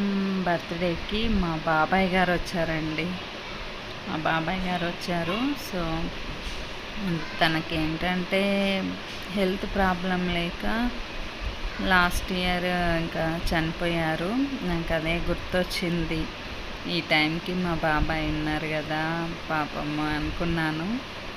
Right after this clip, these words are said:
ఒకసారి గుర్తొచ్చింది, బాధ అనిపించింది. So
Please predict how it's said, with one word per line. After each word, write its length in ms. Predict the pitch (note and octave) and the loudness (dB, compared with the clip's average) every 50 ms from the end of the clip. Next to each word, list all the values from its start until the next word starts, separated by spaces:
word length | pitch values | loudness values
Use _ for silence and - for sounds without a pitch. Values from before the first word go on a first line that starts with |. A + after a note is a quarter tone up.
| - - - - - - D#3+ | -10 -8 -8 -8 -6 -6 -6
ఒకసారి 420 | D#3 - - - E3+ D#3 D3+ D#3+ | -6 -4 -2 0 0 0 0 0
గుర్తొచ్చింది, 760 | D3+ - D#3+ D#3+ - - - E3 D#3+ - - F#3+ E3+ E3+ E3 | -2 -4 -6 -6 -6 -2 -2 -2 0 0 -2 -2 -2 -2 -2
బాధ 360 | D#3+ D#3+ D#3 D3+ D3+ D3+ D#3 | 0 0 2 2 2 2 2
అనిపించింది. 920 | D#3+ D#3+ D#3+ - - D#3 D3+ D#3 - - E3+ D3 D3+ D3 D#3 D#3+ D#3+ F3 G3+ G3 - - - - - - - - - - - - - - - - G3+ | 0 0 0 -2 -2 -2 -4 -4 -4 -4 -4 -4 -4 -4 -4 -4 -4 -4 -4 -2 -2 -2 0 0 0 0 0 -2 -2 -6 -6 -6 -6 -6 -6 -6 -4
So 80 | G#3 | -4